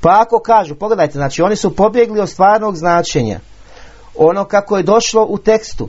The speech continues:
poslanika sallallahu alihi vseleme, da je to osobina radovanja, nisu je prihvatili takvu kakva je došla,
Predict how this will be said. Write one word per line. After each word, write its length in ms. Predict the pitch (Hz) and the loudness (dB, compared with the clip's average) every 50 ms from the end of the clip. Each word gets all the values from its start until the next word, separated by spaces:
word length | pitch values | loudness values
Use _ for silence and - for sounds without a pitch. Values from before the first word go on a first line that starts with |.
| - - _ | -10 -10 _
poslanika 480 | - 151 147 170 175 196 208 196 196 165 | -2 0 0 0 -2 -2 -2 -2 -4 -2
sallallahu 460 | - 185 175 175 180 190 185 170 170 | 0 0 0 2 4 2 2 2 2
alihi 380 | 165 160 170 170 165 151 156 | 0 0 0 -2 -2 0 -2
vseleme, 480 | 156 147 - 175 175 170 143 120 101 - | -2 0 0 0 0 0 -2 -4 -4 -2
da 100 | - 135 | 0 0
je 80 | 131 127 | 0 0
to 180 | - - 175 | 0 2 2
osobina 600 | 175 165 165 - 156 151 160 185 202 196 190 185 - - - - - | 2 2 2 0 -2 0 2 0 2 0 0 -2 -6 -14 -20 -6 -2
radovanja, 680 | 156 175 220 247 214 202 180 165 147 135 135 143 165 165 - _ - - | 0 2 2 2 0 -2 -4 -4 -4 -4 -6 -10 -12 -16 -18 _ -10 -4
nisu 320 | - 208 247 254 - 247 | -2 0 0 0 2 0
je 100 | 226 226 | -2 0
prihvatili 380 | - 240 202 214 196 - - - | -2 -4 -4 -4 -4 -4 -2 0
takvu 260 | 208 202 196 190 170 | 0 0 2 -2 -2
kakva 280 | 175 170 165 - 165 | -2 -2 0 2 2
je 60 | 151 147 | 2 4
došla, 380 | 151 160 170 - - 226 226 | 2 2 0 0 0 -2 -2